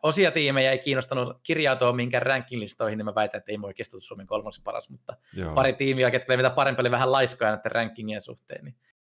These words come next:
Speaker 1: sitä oli
Speaker 2: Halusit
Speaker 1: pelattu... Niin.
Speaker 2: halusit sä joskus tulla niinku vaikka E,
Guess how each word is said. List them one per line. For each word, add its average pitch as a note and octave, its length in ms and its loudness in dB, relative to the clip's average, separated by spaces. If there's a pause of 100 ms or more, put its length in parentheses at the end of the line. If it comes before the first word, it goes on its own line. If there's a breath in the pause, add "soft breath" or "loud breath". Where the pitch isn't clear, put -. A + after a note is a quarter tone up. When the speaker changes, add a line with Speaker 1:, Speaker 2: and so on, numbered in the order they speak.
(120)
Speaker 1:
sitä E3 160 -4
oli F#3+ 60 4
Speaker 2:
Halusit F#3 280 4
Speaker 1:
pelattu... - 320 -2 (460)
Niin. A2 320 -8 (220)
Speaker 2:
halusit C#3 320 -4
sä A2 80 2
joskus G#2+ 340 0
tulla E2+ 260 0
niinku D#2 280 -6
vaikka D2+ 320 -4
E, C#2+ 220 0